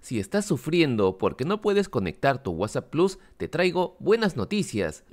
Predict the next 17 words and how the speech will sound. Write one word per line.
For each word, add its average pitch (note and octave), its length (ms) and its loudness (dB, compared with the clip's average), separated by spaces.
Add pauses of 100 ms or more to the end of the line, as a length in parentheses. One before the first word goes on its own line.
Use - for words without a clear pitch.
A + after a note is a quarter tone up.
(120)
Bueno, G2+ 380 0
relativas G#2+ 720 -4
buenas D#2 260 -4
noticias. E2+ 580 -6 (260)
Y D#3 120 -2
es G3 140 2
que F#3+ 260 -2
acaba D3 380 0
de D3 100 0
salir A#2 420 -4
la G2 280 -6
última G3 500 2
versión F3+ 560 -2
de F2 120 -10
WhatsApp B2+ 460 0
Forward, - 460 0 (360)
que, A2+ 360 0